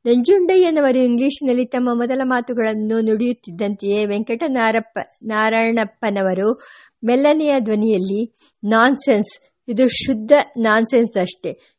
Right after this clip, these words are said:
ಎಂದರು. ನಂಜುಂಡಯ್ಯನವರಿಗೆ ಅದು ಕೇಳಿಸಿರಬೇಕು. ಅವರ ಎಡಮೀಸೆ ಹಾರಿತು. ಅವರನ್ನು ಬಲ್ಲವರಿಗೆ ಅದು ನಗುವಿನ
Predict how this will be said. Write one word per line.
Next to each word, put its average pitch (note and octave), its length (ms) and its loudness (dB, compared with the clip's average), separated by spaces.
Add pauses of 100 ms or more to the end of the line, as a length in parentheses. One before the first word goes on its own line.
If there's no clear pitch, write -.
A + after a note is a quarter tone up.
(140)
ಎಂದರು. G3 420 0
ನಂಜುಂಡಯ್ಯನವರಿಗೆ D4 1040 2
ಅದು A#3+ 220 -2
ಕೇಳಿಸಿರಬೇಕು. G3 920 -2 (400)
ಅವರ B3 260 2 (180)
ಎಡಮೀಸೆ C4+ 640 2
ಹಾರಿತು. G3+ 720 -4 (380)
ಅವರನ್ನು D4 600 0
ಬಲ್ಲವರಿಗೆ B3 760 2
ಅದು A3+ 540 0
ನಗುವಿನ B3+ 560 0